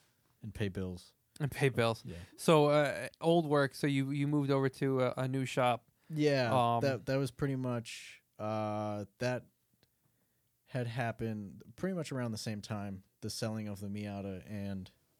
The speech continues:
Speaker 2: The moving
Speaker 1: uh,
Speaker 2: to a, a, a new
Speaker 1: moving to a
Speaker 2: workplace.
Speaker 1: new workplace, yeah.
Speaker 2: So with this new workplace came new people and other people interested in driving race cars as well, right?
Speaker 1: Yeah.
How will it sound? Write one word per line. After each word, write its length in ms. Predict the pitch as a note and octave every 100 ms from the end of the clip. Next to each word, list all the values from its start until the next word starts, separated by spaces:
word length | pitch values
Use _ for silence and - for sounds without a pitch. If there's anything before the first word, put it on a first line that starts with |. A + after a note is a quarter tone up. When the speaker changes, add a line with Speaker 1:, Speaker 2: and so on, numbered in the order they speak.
| - _
Speaker 2:
The 80 | -
moving 280 | C3+ C3+ C3
Speaker 1:
uh, 40 |
Speaker 2:
to 220 | G2+ C3 A#2+
a, 40 |
a, 180 | A#2 A#2+
a 80 | B2
new 140 | A#2+
Speaker 1:
moving 0 |
to 20 | B2+
a 20 |
Speaker 2:
workplace. 340 | B2 A#2+ B2+
Speaker 1:
new 100 | A2
workplace, 520 | G#2 G#2 G2 G#2 G2 A2
yeah. 160 | G2+
Speaker 2:
So 280 | G2+ F3 D#3
with 220 | D3+ E3
this 160 | E3 -
new 100 | D3
workplace 680 | C#3+ C3+ D3+ C#3+ C3 - -
came 280 | C#3 C3 C3
new 120 | C3
people 680 | B2+ C#3+ C#3 C3+ C3+ C3 C3
and 580 | C3 B2+ B2+ B2+ B2+ B2
other 160 | C3
people 300 | B2 C3 B2+
interested 500 | C3 B2 B2+ C3+ B2+
in 380 | B2 B2 A#2+ A2+ - _ _ _ _ _ _ _ -
driving 220 | B2+ A#2+
race 180 | B2+ B2+
cars 220 | C#3+ B2+
as 120 | B2
well, 200 | C3+ B2
right? 240 | A2 A#2+ D3+
Speaker 1:
Yeah. 380 | C#3 B2+ A2+